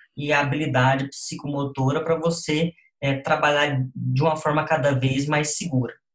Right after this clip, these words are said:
Um outro ponto que favorece, com certeza, o risco das fraturas é a própria configuração do canal radicular.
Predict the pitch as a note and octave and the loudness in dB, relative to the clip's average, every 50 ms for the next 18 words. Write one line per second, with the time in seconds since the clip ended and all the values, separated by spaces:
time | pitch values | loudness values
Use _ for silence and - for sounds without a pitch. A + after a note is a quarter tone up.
0 | _ _ _ _ _ _ _ _ _ - - - - - - D#3 D3+ E3+ G3+ G#3+ | _ _ _ _ _ _ _ _ _ -20 -20 -20 -20 -12 -6 -4 -2 0 0 0
1 | - A#3 - - - E3+ F3 F3+ F3 C#3+ C3 - - - _ _ _ _ _ _ | 0 -2 -6 -4 0 2 2 4 2 0 0 -2 -8 -14 _ _ _ _ _ _
2 | _ - C#3 B2+ B2+ - C#3+ D3 C3+ D3 D3 C3+ C3 C#3+ D3+ D#3 C#3+ C3 - - | _ -6 -4 -4 -2 0 0 0 2 2 2 4 4 4 4 2 2 0 -2 -4
3 | - - D#3 E3+ E3+ - E3+ D#3 D3 - - - D3+ D#3 D#3+ D3+ C3 B2 C3 B2+ | -6 -4 -2 -2 -2 0 -2 -2 -2 -4 -4 -4 -2 -2 0 0 2 2 2 2
4 | B2+ - D#3+ F3 E3+ - - C3+ C3 C3+ C3 - - C3+ B2+ B2+ - - E3 F#3+ | 2 2 0 0 0 0 0 -2 -2 -2 -2 -2 0 0 0 0 0 -2 -2 -2
5 | A3+ A3 E3+ E3 - - - _ _ _ - - D#3 E3 E3 - F3 F3 F3+ F#3+ | 0 0 0 -2 -4 -6 -12 _ _ _ -2 0 2 2 2 2 2 2 2 0
6 | F#3 - G3 F#3+ F3+ - F3 G3+ G#3 G3+ G#3 G#3 - G3+ G3 F#3+ F3+ F3+ - G3 | -2 0 0 -2 0 0 0 0 2 2 2 0 0 -2 -2 0 -2 -2 -2 0
7 | F#3 F3+ F3 F3 F3 E3 E3 - - - F#3 E3+ D3+ C#3+ C#3 - | 2 2 4 4 4 4 2 -2 -6 -4 0 0 0 0 -2 -6